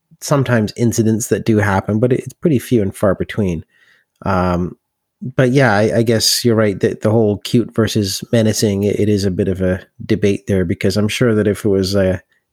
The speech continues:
a, you know, if you saw a hyena on someone's front lawn, it would be a,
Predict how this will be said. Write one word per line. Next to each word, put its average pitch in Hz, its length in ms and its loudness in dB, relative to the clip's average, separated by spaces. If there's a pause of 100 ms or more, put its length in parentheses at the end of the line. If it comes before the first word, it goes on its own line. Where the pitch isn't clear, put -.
(160)
a, - 240 -8 (800)
you 113 80 -4
know, 98 160 -4 (180)
if 120 220 0
you 127 80 4
saw 123 260 0
a 117 40 0
hyena 123 520 2
on 110 120 0
someone's 101 320 -2
front 104 260 -2
lawn, 101 340 0
it 104 80 0
would 104 180 -2
be 104 260 0
a, 101 180 0